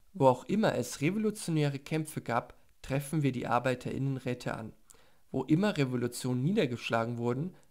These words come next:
war das Zerschmettern der Räte eine zentrale Niederlage. Arbeiterinnenräte sind Massenversammlungen von ArbeiterInnen in der Revolte, die den Betrieb der meisten alltäglichen Aspekte übernehmen, nachdem der Staat und die Bosse beseitigt wurden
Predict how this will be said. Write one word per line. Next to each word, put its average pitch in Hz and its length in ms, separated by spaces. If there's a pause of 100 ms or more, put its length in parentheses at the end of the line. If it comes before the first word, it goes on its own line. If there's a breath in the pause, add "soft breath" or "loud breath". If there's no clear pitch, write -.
war 123 160
das 151 220
Zerschmettern 143 560
der 120 160
Räte 123 540
eine 117 240
zentrale 120 580
Niederlage. 117 680 (680 soft breath)
Arbeiterinnenräte 135 1200 (160 loud breath)
sind - 340
Massenversammlungen 135 1040
von 123 240
ArbeiterInnen 117 800 (260 loud breath)
in - 140
der 120 140
Revolte, 120 600 (120)
die 131 80
den 123 160
Betrieb 156 480 (160)
der 113 140
meisten 120 440
alltäglichen 123 680
Aspekte - 460
übernehmen, 127 580 (240 loud breath)
nachdem 127 400
der 208 120
Staat 139 420
und 131 100
die 120 100
Bosse 117 340
beseitigt 139 640
wurden 143 320